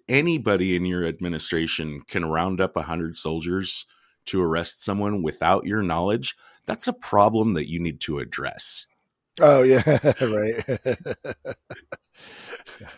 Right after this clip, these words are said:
Speaker 1: That's not so-, that's not something, I mean, okay. Uh, yeah,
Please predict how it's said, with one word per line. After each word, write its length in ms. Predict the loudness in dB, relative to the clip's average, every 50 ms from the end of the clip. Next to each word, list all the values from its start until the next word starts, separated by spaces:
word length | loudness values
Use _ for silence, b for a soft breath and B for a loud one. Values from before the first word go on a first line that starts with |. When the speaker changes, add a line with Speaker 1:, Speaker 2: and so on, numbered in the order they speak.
| B B B B B B 4
Speaker 1:
That's 260 | 4 4 4 2 2
not 220 | 4 4 4 2
so-, 180 | 0 0 0 0
that's 440 | 2 2 2 2 2 2 2 4 4
not 180 | 4 4 4
something, 560 | 2 0 0 0 0 2 2 4 4 2 0 B B B B B B B B B B B B 2
I 140 | 4 4 4
mean, 280 | 4 4 2 2 0 0
okay. 300 | -2 -2 -2 -6 -10 -12 _ _ _ _ -20 _ _ _
Uh, 380 | -16 -14 -12 -12 -10 -12 -12 -14 -16 -18 _ -14
yeah, 260 | -14 -12 -12 -12